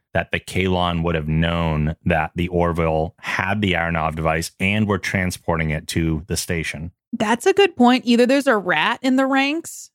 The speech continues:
Speaker 2: like, not even just on the Orville, but anybody in that convoy, or somehow they're monitoring Isaac still.
Speaker 1: That's a speculation I saw online a bunch.
Speaker 2: Ooh, I didn't even think about that 'cause they specifically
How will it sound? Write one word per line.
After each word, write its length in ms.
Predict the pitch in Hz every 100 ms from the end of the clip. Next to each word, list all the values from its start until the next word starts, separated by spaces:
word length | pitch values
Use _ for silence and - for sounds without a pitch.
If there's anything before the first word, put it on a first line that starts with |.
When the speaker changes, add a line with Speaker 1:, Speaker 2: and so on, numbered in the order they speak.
| _
Speaker 2:
like, 160 | 208 214
not 180 | 226 247
even 220 | 247 226
just 160 | 208
on 160 | 208 190
the 60 | -
Orville, 360 | 196 202 185
but 160 | 180 -
anybody 480 | 196 196 190 185 180
in 120 | 180
that 180 | 175 -
convoy, 840 | - 202 202 202 175 135 107 196 208 _ _ -
or 280 | 294 339
somehow 460 | 330 - 311 311 311
they're 180 | 320 330
monitoring 840 | 302 285 285 320 320 302 262 220 -
Isaac 400 | 294 294 277 226
still. 840 | - - 285 269 269 262 247 226 98
Speaker 1:
That's 240 | 95 -
a 40 | 95
speculation 680 | - 95 92 87 85 -
I 100 | 85
saw 360 | 78 - 85 80
online 360 | 80 80 80 78
a 40 |
bunch. 480 | 76 76 76 - - _ -
Speaker 2:
Ooh, 920 | 285 302 311 311 302 294 269 240 202
I 680 | 180 190 196 _ _ - 285
didn't 120 | 370
even 180 | 285 190
think 200 | - 294
about 240 | 262 202
that 180 | 214 185
'cause 160 | 233 214
they 200 | 262 311
specifically 1300 | - - 247 - - 285 285 277 247 240 220 208